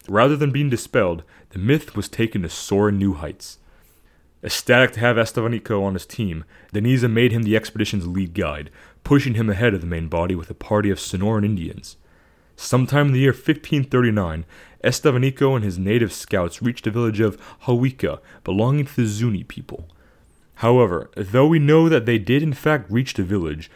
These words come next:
what exactly happened at Hawica is unknown. No first-hand accounts exist of the interactions between Estevanico and the Zunis, but we do know this. As per Marcos de Niza's writings,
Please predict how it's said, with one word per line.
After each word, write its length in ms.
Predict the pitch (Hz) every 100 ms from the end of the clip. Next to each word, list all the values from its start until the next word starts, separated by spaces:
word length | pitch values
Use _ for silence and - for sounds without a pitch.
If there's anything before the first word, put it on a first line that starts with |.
| - _
what 140 | 101 127
exactly 500 | 113 113 143 - 104
happened 420 | 104 143 123 90
at 140 | 85
Hawica 460 | 82 90 95 - 98
is 220 | 82 90
unknown. 640 | 110 131 117 110 82 - - _ _ _ _ _
No 200 | - 127
first-hand 500 | 151 175 170 - 165
accounts 380 | 143 - 135 127
exist 420 | 95 90 135 -
of 80 | 90
the 80 | 85
interactions 480 | 82 85 80 - 85
between 320 | 87 - 92
Estevanico 680 | 85 98 104 85 92 - 90
and 80 | 82
the 40 |
Zunis, 420 | 78 82 87 101 - - _
but 80 | 92
we 140 | 104
do 240 | 90 127 151
know 200 | 156 143
this. 440 | 98 92 - - _ _ _ _ _ _ _ -
As 220 | 143 143
per 160 | 151
Marcos 560 | 117 113 135 - 139 -
de 160 | 117 107
Niza's 400 | 113 107 95 92
writings, 480 | 95 73 71 71